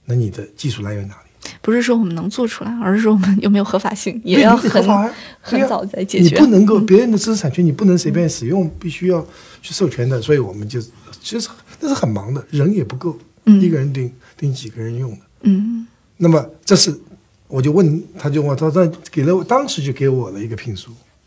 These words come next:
Speaker 1: 他自己拿打，拿电脑打给我的，上面连 logo 都没有，
Speaker 2: 嗯。
Speaker 1: 就是一张白纸，就打了。然后呢，给我看一下，他说，他，我还没说话，他就说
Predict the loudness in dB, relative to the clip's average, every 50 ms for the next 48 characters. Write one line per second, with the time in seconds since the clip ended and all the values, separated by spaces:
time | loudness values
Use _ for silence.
0 | _ _ _ _ _ -10 -6 -6 -6 -4 -4 -6 -6 -4 -4 -4 -4 -6 -6 -8
1 | -14 -18 _ _ -20 -18 -18 -16 -12 -10 -8 -8 -8 -8 -10 -10 -10 -10 -10 -10
2 | -10 -10 -12 -12 -16 -20 -20 _ _ -20 -20 _ _ _ _ _ _ _ _ _
3 | _ _ -2 2 4 4 6 4 4 4 4 4 4 6 6 4 4 2 0 -2
4 | -2 -4 -4 -6 -6 -8 -8 -10 -14 -18 _ _ _ _ _ _ -2 0 0 0
5 | 0 -4 -6 -6 -6 -6 -4 -4 -6 -6 -8 _ _ _ _ _ _ _ _ _
6 | _ _ _ _ _ -14 -14 -12 -12 -12 -14 -16 _ _ _ _ _ _ _ _
7 | _ _ _ _ _ _ _ -10 -10 -8 -8 -10 -16 _ _ _ _ _ -16 -14
8 | -14 -16 -20 _ _ _ _ _ _ _ _ _ _ _ _ _ _ _ _ -8
9 | -4 -2 0 0 -2 -4 -6 -10 -14 -14 -18 -18 -18 -16 -16 -18 -20 _ _ _
10 | -20 -20 -20 -20 _ _ _ _ _ _ _ _ _ _ _ _ _ _ -18 -16
11 | -14 -14 -16 -18 _ _ _ _ -20 -14 -10 -6 -2 0 2 4 4 4 4 4
12 | 2 2 2 2 0 -2 -4 -6 -10